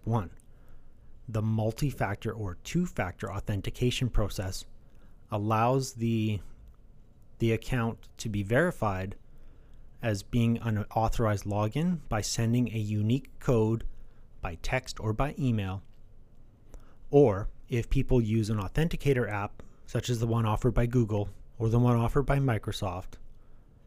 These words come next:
you will get a notification on your smartphone saying,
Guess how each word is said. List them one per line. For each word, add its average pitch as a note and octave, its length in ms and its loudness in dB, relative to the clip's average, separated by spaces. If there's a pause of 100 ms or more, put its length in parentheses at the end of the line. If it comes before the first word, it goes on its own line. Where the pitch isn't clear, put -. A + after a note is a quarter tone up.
(720)
you A#2 120 2
will A#2+ 80 6
get C3+ 160 8
a C3+ 40 8
notification B2 720 6
on A#2+ 100 4
your C3 100 4
smartphone G2+ 640 0
saying, G2+ 460 0